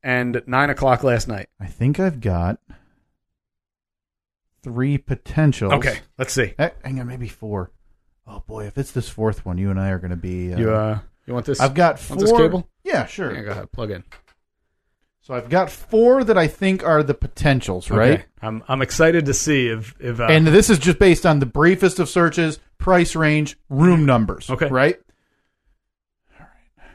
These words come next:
Speaker 2: So this is the first one, but I thought probably not 'cause of the road. It's on a main-ish road.
Speaker 1: Okay.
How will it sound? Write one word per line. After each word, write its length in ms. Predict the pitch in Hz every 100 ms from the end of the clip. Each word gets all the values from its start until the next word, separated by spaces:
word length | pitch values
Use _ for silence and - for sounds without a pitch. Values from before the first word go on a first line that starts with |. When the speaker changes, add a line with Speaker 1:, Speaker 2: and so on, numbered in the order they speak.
| -
Speaker 2:
So 480 | - 180 165 110 95 - _ _ _ _ _ _ _ _ _
this 160 | 156 175
is 120 | 170
the 80 | 190
first 280 | 165 143
one, 260 | 147 160 202 _ -
but 140 | 147
I 120 | 139
thought 400 | - 165 - -
probably 280 | - 285 226
not 260 | 170 208 226
'cause 200 | 180 156
of 80 |
the 80 | 151
road. 360 | 131 131 101 90
It's 120 | 110
on 120 | 120
a 40 | 117
main-ish 580 | 123 127 123 120 113
road. 380 | 120 107 92 90 117
Speaker 1:
Okay. 280 | 135 123